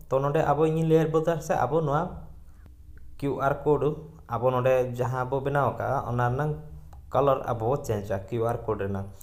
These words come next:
ᱛᱚ, ᱱᱚᱰᱮ ᱧᱮᱞ ᱢᱟ ᱠᱟᱞᱟᱨ ᱥᱮᱴᱤᱝ ᱮᱢ ᱟᱠᱟᱜᱼᱟ। ᱛᱚ, ᱱᱚᱰᱮ ᱧᱮᱞ ᱢᱟ ᱦᱮᱸᱫᱮ ᱜᱮᱭᱟ। ᱛᱚ, ᱚᱱᱟ ᱟᱵᱚ ᱪᱮᱫ ᱵᱚ ᱪᱤᱠᱟᱹᱭᱟ? ᱦᱳᱣᱟᱭᱤᱴ ᱡᱟᱦᱟᱸ ᱢᱮᱱᱟᱜᱼᱟ, ᱚᱱᱟ ᱟᱵᱚ,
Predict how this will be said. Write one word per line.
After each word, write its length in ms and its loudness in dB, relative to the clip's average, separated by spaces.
ᱛᱚ, 100 4
ᱱᱚᱰᱮ 260 2
ᱧᱮᱞ 140 0
ᱢᱟ 400 -2
ᱠᱟᱞᱟᱨ 260 2
ᱥᱮᱴᱤᱝ 400 -6
ᱮᱢ 140 -4
ᱟᱠᱟᱜᱼᱟ। 300 -6
ᱛᱚ, 160 4
ᱱᱚᱰᱮ 240 2
ᱧᱮᱞ 120 -2
ᱢᱟ 200 -4
ᱦᱮᱸᱫᱮ 220 0
ᱜᱮᱭᱟ। 220 -4
ᱛᱚ, 100 2
ᱚᱱᱟ 220 2
ᱟᱵᱚ 180 0
ᱪᱮᱫ 240 -2
ᱵᱚ 80 -2
ᱪᱤᱠᱟᱹᱭᱟ? 360 -2
ᱦᱳᱣᱟᱭᱤᱴ 520 0
ᱡᱟᱦᱟᱸ 240 -2
ᱢᱮᱱᱟᱜᱼᱟ, 260 -2
ᱚᱱᱟ 200 -4
ᱟᱵᱚ, 180 -4